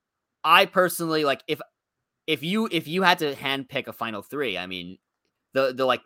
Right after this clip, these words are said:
best, best case scenario in terms of, like, a viewer perspective final three is Maryanne, Jonathan, uh, no, Maryanne, Mike, and Lindsay.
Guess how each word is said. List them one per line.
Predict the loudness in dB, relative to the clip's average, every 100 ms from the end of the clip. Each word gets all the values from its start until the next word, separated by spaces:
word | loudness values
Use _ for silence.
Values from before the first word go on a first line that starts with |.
| _
best, | -2 -2 -6 -6
best | -4 -4
case | -4 -6 -6
scenario | -6 -4 -4 -2 -6
in | -8
terms | -10 -8 -8
of, |
like, | -8
a | -10
viewer | -8 -6 -6
perspective | -8 -12 -10 -10 -12 -10
final | -8 -8 -10
three | -12 -10 -10 -12 _ _ _ -6
is | -4 -4 -4
Maryanne, | -2 0 0 -2 -2 -4 -6
Jonathan, | -4 -2 -2 -6 -6
uh, | -4
no, | -4 -8 -10
Maryanne, | -6 -2 -2 -2 -2 -2 -6 -10 -6
Mike, | -4 -4 -6
and | -10
Lindsay. | -10 -10 -10 -10